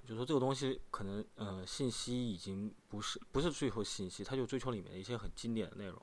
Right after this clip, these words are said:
哪怕它是已经被重复了很多遍，你就希望以你以第一个的角度去重新做一遍，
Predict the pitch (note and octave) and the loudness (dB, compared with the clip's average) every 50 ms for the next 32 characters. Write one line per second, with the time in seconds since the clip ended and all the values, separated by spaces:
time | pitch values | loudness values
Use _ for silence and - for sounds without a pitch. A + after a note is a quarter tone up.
0 | - - - - - - - - - F#2+ F#2+ A#2+ B2+ B2 B2+ A#2+ - B2+ G#2 F2+ | -16 -18 -20 -20 -18 -18 -12 -4 -2 0 2 4 6 6 8 6 6 4 4 2
1 | G2 G2 G#2+ G#2+ - - G2 F#2 F#2 A2+ G#2 - G2+ F2 E2+ F2+ F#2+ G#2 A#2 A2+ | 2 2 2 2 2 2 -2 -2 -2 -2 -2 -2 -4 -6 -4 -4 -2 0 2 0
2 | G2 - - - - - - - - - - - - - - G#2 G#2 - - C3 | 0 -2 -6 -12 -18 -18 -18 -18 -18 -20 -20 -18 -14 -6 -4 -2 -2 0 2 2
3 | B2 A#2 A#2 A#2+ A#2 G2+ F#2 G2 G#2+ A#2 A#2 G#2+ F2+ - - D2+ F#2 F2 F2 - | 4 4 4 2 0 -2 -2 0 2 4 4 2 2 0 -4 -8 -8 -8 -10 -10
4 | - - C3 C#3 D3+ C3+ A#2 G2+ F#2+ F2+ - - E2+ D2+ - - F2+ F2 - - | -4 0 4 4 6 8 8 6 6 6 2 0 -4 -4 -4 -8 -8 -8 -6 -6
5 | - F#2+ - - F2+ F2+ G2 G2+ - B2+ A2+ F#2+ E2+ E2+ - | -6 -6 -6 -8 -8 -8 -8 -6 -4 -2 -2 -2 -4 -6 -8